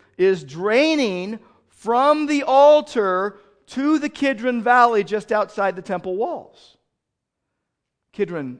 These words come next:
it means, um, black brook. It means gloomy brook. And here is Jesus walking through the Kidron Valley on the day that blood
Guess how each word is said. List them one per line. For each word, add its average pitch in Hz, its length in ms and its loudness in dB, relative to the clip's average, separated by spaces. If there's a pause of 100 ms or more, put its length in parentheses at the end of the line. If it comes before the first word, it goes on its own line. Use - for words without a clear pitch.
it 139 180 -12
means, 151 340 -14
um, 120 360 -12 (500)
black 143 400 -6
brook. 139 300 -10
It 147 100 -20
means 127 380 -12
gloomy 151 380 -10
brook. 123 420 -14 (400)
And 147 140 -8
here 190 200 -6
is 180 180 -8
Jesus 156 640 -12 (560)
walking 208 760 -4 (280)
through 160 600 -6 (320)
the 131 180 -14
Kidron 165 440 -12
Valley 143 600 0 (360)
on 135 200 -10
the 135 80 -12
day 147 260 -4
that 135 240 -10
blood 139 560 -4